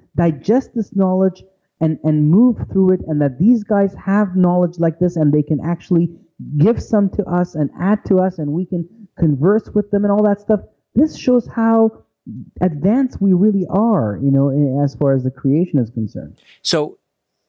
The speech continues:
Speaker 2: then angels are physical beings. They're not spiritual beings.
Speaker 1: Yes, there are angels that are physical beings. There are also beings of spirit that exist. There is the disembodied spirits of the Nephilim,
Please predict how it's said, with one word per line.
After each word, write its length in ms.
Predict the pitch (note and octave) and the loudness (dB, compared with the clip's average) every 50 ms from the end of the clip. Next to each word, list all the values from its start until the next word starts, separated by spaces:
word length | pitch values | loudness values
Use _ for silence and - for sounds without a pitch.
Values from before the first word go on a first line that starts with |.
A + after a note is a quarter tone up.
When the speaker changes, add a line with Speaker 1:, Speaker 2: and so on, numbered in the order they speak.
| _ _ | _ _
Speaker 2:
then 260 | - B2+ C3 C3+ C3 B2+ - | -4 -2 -2 -2 -4 -4 -4
angels 500 | D3+ D#3+ E3+ E3+ D#3+ D#3+ D#3+ D3 C#3+ - | -4 -2 -2 -2 -2 -2 -2 -2 -4 -4
are 380 | - - B2+ B2 B2 A#2+ A#2+ A#2 | -6 -4 -4 -2 -2 -4 -4 -8
physical 580 | - - - - D#3 B2+ B2+ C3 - C3 B2 | -10 -10 -4 -4 -4 -2 -2 -4 -4 -4 -6
beings. 440 | G#2+ G2+ D#3+ D3+ C#3 A2+ F2+ E2+ - | -4 -2 -2 -2 -2 -2 -4 -6 -6
They're 100 | - G2+ | -4 -4
not 320 | G#2 A2 A#2+ B2+ B2 _ - | -2 -2 -4 -6 -8 _ -14
spiritual 560 | - - - D3 C#3+ C3+ A#2+ - - G#2+ F#2 | -12 -8 -6 -4 -4 -4 -6 -4 -6 -6 -6
beings. 460 | D#2 D#2+ C#2+ C#2 - - - - - _ _ _ _ _ _ _ _ _ _ _ _ _ _ _ _ | -6 -8 -12 -12 -14 -12 -12 -12 -12 _ _ _ _ _ _ _ _ _ _ _ _ _ _ _ _
Speaker 1:
Yes, 340 | F3 G3+ E3+ C3 G#2 - - | 0 2 2 0 -2 -6 -6
there 240 | - D#3+ F3 F#3+ F3+ | -2 0 0 2 2
are 260 | G3+ A#3 A3+ - F#3 | 2 0 -2 -2 0
angels 440 | G#3 G#3+ A3 A3 G3 A3 A3 G3 F3+ | 0 2 2 2 2 0 0 0 0
that 120 | F#3 E3 | 0 0
are 240 | E3 D#3+ D#3+ - - - - - _ | 0 0 -2 -4 -10 -18 -20 -6 _
physical 440 | F#3+ F#3 F3 F3+ F3 - F#3 E3+ D#3 | -2 0 0 -2 -2 0 0 -2 0
beings. 480 | C3+ D3 D3 D#3+ F3+ G3 G#3+ G3+ - | 0 0 2 2 2 0 -2 -2 -2
There 160 | D3+ F3 E3 | 0 0 0
are 120 | E3 - - | 0 0 0
also 360 | E3+ G3 G#3+ G#3+ - A3 F#3+ | -2 -2 -2 0 0 0 0
beings 480 | E3 D3+ D#3+ E3+ F3 F3 F3 E3 D3 C#3+ | 0 -2 -4 -2 0 2 2 2 2 0
of 120 | C3+ C3 | -2 -4
spirit 600 | - - - _ - C#3 D3+ F3 G#3 B3 C4+ - - - - - _ _ _ _ _ _ | -8 -18 -14 _ -2 0 2 2 2 0 -2 -4 -14 -20 -20 -20 _ _ _ _ _ _
that 140 | D#3 D#3 D3+ | -2 0 0
exist. 500 | D3+ C#3 C3 B2+ C3+ D3+ F#3+ G#3+ - _ | 0 -2 -2 -2 -2 -2 -2 -2 -2 _
There 140 | F3 E3 D#3+ | 0 0 0
is 100 | D#3 C#3+ | 0 0
the 100 | D#3 D3 | -2 -2
disembodied 800 | C#3 C#3 E3+ E3 - F3 D#3+ D#3 C#3 D3 D3 D#3 D#3+ E3 D#3 - | 0 -2 -4 -2 0 0 0 2 2 0 0 0 0 -2 -4 -6
spirits 440 | - - - - D3+ D3+ D3+ D3 - | -10 -12 -2 0 2 2 2 0 -2
of 100 | C#3+ C3+ | -4 -2
the 80 | C3 C3 | 0 2
Nephilim, 600 | C3 C3 C3 C3 - C3+ B2+ C#3 D3 F3 G3+ | 2 2 2 0 -2 0 2 2 2 2 0